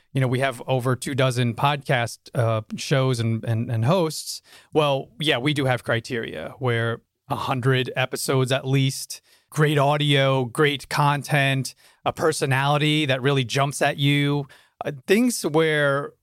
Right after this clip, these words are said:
we wanted to really define our brand so that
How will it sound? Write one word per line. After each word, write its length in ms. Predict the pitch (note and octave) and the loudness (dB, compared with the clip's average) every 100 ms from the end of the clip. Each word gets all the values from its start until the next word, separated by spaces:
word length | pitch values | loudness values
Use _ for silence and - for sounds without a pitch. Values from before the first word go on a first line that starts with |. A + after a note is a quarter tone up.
| - | -12
we 400 | D#3 D3+ C#3 D3 | -10 -4 0 2
wanted 600 | C3+ D3+ E3 E3 D#3+ - | 2 2 2 -2 -4 -8
to 520 | - C#3+ C3+ C3 A#2+ | -2 0 0 -2 -6
really 340 | A#2+ B2+ D#3+ C#3+ | -4 0 0 0
define 360 | C3 C#3+ C3+ | 0 0 0
our 120 | B2 | 0
brand 360 | A2 C3+ C#3 B2+ | 0 0 0 -2
so 100 | C#3 | -2
that 240 | A#2+ B2 | -2 -4